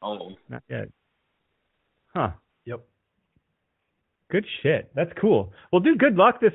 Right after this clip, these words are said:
Speaker 2: weekend, and, uh, thanks for calling the Rut Rut Club Radio. You're entered in to win a heated hunt, so I don't know if you know what that, that product line is, but check out heated hunts dot com, and, uh, we'll put you in a drawing. I'll do the announcement tomorrow along with the one from last week that I missed 'cause I got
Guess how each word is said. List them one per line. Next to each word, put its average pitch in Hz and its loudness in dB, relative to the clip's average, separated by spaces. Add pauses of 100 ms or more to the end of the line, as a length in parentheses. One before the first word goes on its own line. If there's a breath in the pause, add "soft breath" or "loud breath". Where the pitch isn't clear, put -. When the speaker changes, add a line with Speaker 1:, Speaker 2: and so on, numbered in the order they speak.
Speaker 2:
weekend, 165 -2
and, 143 -2
uh, 139 4
thanks 151 -6
for 165 -6
calling 160 -2
the 139 0
Rut 147 4
Rut 143 0
Club 143 -2
Radio. 139 0
You're 143 0
entered 139 -4
in 147 2
to 143 0
win 143 2
a 131 0
heated 127 0
hunt, 127 0 (240)
so 117 2
I 113 0
don't 127 0
know 127 -2
if 123 -6
you 139 0
know 127 2
what 123 0
that, 120 0 (160)
that 123 -2
product 127 0
line 117 0
is, 113 -2
but 110 -2
check 135 -2
out 139 2
heated 123 -2
hunts 123 -6
dot 110 -2
com, 117 -2 (540 soft breath)
and, 107 -2
uh, 110 6
we'll 110 4
put 110 -4
you 120 0
in 110 2
a - 0
drawing. 107 2
I'll 104 -2
do 107 -2
the 107 6
announcement 104 0
tomorrow 107 2
along 104 2
with 104 -4
the 107 -8
one 107 0
from 107 -4
last 101 0
week 104 -6
that 107 0
I 101 2
missed 101 -2
'cause 101 -2
I 101 0
got 101 0